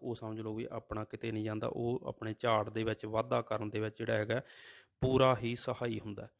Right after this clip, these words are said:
ਇਸ ਤੋਂ ਇਲਾਵਾ ਜੇ ਕਿਤੇ ਹੋਰ ਕੋਈ ਕਿਸੇ ਕਿਸਮ ਦੀ ਤੁਹਾਨੂੰ ਨਰਮੇ ਦੀ ਫਸਲ 'ਚ ਸਮੱਸਿਆ ਹੈਗੀ ਆ, ਤੁਸੀਂ ਕੁਮੈਂਟ ਕਰਕੇ ਜ਼ਰੂਰ ਦੱਸਿਓ। ਵੀਡੀਓ ਵੱਧ ਤੋਂ ਵੱਧ ਜਿਹੜੇ ਨਰਮੇ ਦੀ ਕਾਸ਼ਤ ਕਰਨ ਵਾਲੇ ਕਿਸਾਨ ਵੀਰਾਂ ਤਾਈਂ ਪਹੁੰਚਾ ਦਿਓ, ਤਾਂ ਕਿ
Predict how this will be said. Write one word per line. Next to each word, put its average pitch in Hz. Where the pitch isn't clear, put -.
ਇਸ 160
ਤੋਂ 175
ਇਲਾਵਾ 165
ਜੇ 135
ਕਿਤੇ 143
ਹੋਰ 135
ਕੋਈ 160
ਕਿਸੇ 143
ਕਿਸਮ 127
ਦੀ 120
ਤੁਹਾਨੂੰ 117
ਨਰਮੇ 113
ਦੀ 113
ਫਸਲ 110
'ਚ 113
ਸਮੱਸਿਆ 110
ਹੈਗੀ 131
ਆ, 127
ਤੁਸੀਂ 143
ਕੁਮੈਂਟ 156
ਕਰਕੇ 151
ਜ਼ਰੂਰ 131
ਦੱਸਿਓ। 139
ਵੀਡੀਓ 160
ਵੱਧ 156
ਤੋਂ 170
ਵੱਧ 156
ਜਿਹੜੇ 131
ਨਰਮੇ 120
ਦੀ 139
ਕਾਸ਼ਤ 127
ਕਰਨ 123
ਵਾਲੇ 127
ਕਿਸਾਨ 117
ਵੀਰਾਂ 127
ਤਾਈਂ 131
ਪਹੁੰਚਾ 117
ਦਿਓ, 123
ਤਾਂ 135
ਕਿ 139